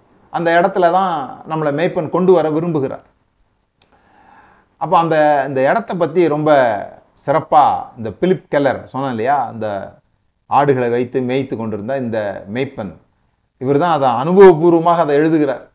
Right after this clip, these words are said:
இந்த நான் கொடுக்குற விளக்கங்கள் எல்லாம் அவருடைய புஸ்தகத்துல அவர் எழுதியிருக்கிறார். அப்ப அவர் என்ன, என்ன சொல்றாருன்னா, அந்த டேபிள் லேண்டுக்கு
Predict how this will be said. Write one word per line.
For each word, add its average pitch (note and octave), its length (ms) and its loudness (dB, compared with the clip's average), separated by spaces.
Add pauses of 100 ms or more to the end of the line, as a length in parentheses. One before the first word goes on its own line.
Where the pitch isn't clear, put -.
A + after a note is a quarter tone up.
(560)
இந்த A#2 480 -6
நான் A#2+ 200 -6
கொடுக்குற C#3+ 280 0
விளக்கங்கள் C3 420 -4
எல்லாம் C#3 500 -6 (1120)
அவருடைய D3 460 4 (680)
புஸ்தகத்துல C#3+ 420 0
அவர் C#3+ 140 -2
எழுதியிருக்கிறார். C3 540 -2 (1300)
அப்ப - 180 -8
அவர் C#3 180 0
என்ன, D3+ 160 -2
என்ன D3+ 160 -4
சொல்றாருன்னா, C3 560 -2 (360)
அந்த A#2 480 -6
டேபிள் F#3+ 320 2
லேண்டுக்கு B2+ 640 -4